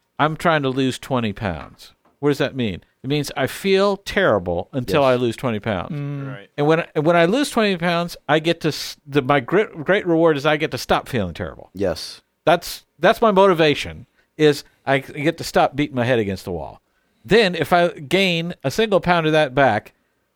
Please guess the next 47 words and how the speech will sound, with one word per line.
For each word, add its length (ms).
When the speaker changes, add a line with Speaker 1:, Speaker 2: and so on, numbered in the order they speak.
Speaker 1:
all 240
the 120
misery 380
comes 340
Speaker 3:
Yeah. 60
Speaker 1:
all 180
the 80
way 160
back 280
on. 280
That's 260
insane. 1080
Uh, 300
this 240
is 140
the 80
way 160
people 480
set 280
their 160
goals, 360
and 260
it 140
makes 320
no 220
sense. 400
You 100
cannot, 720
uh, 160
uh, 240
uh, 40
uh, 320
uh, 40
have 260
a 100
sense 440
of 80
identity 500
shaped 420
around 360
your 80
successes 580
because 340
you 60
make 260
yourself 380
miserable 480